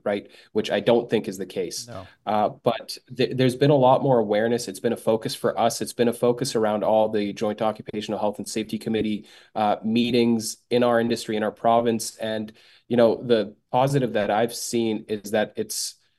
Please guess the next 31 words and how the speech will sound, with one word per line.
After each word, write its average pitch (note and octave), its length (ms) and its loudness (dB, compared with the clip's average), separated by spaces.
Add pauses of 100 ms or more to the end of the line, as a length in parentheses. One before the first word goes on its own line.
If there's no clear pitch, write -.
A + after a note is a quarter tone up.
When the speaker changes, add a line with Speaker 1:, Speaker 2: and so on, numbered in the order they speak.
(260)
Speaker 1:
it's A#2+ 160 -4
become C3 640 0
destigmatized A#2+ 880 2
a G#2 80 -6
lot G#2 340 4
more, F#2 320 -6 (160)
right? G2 220 -4
So G#2 260 -4
even B2+ 200 2
between A#2 480 0
when A2+ 100 2
I B2 120 4
started G#2+ 380 0
here G#2+ 180 -4
in G2 100 -6
twenty G#2+ 240 -2
fifteen A2 440 -4
and G2+ 120 -4
today, B2+ 600 -4 (320)
bringing C#3 260 8
that A#2+ 220 4
topic A#2+ 380 -2
up A#2 160 0
and G#2 80 -2
doing A2 200 0
something G2+ 360 -6
about G2+ 200 0
it G2 100 -6
is F#2+ 160 -8
very G#2 240 -2
different, F#2 400 -6